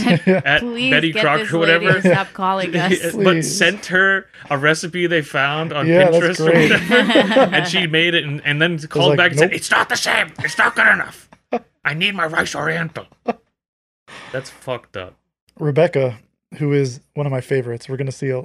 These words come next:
Speaker 1: we're gonna f-, see a few of her
Speaker 2: Okay.
Speaker 1: comments here, but she agrees. Angela, yeah, I agree with you full one hundred percent. Yes, I want bring back old time Oriental rice hamburger helper are the best in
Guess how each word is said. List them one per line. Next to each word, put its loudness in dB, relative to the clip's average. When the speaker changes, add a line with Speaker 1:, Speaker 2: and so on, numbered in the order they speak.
Speaker 1:
we're -10
gonna -6
f-, -14
see -8
a -2
few -4
of -4
her -8
Speaker 2:
Okay. -8
Speaker 1:
comments -8
here, -8
but -6
she -4
agrees. -2
Angela, 0
yeah, 2
I 0
agree 2
with 2
you -8
full -2
one -2
hundred -4
percent. -4
Yes, -2
I -4
want -4
bring 0
back 0
old 0
time -2
Oriental -2
rice 0
hamburger -2
helper -4
are -4
the -6
best -4
in -10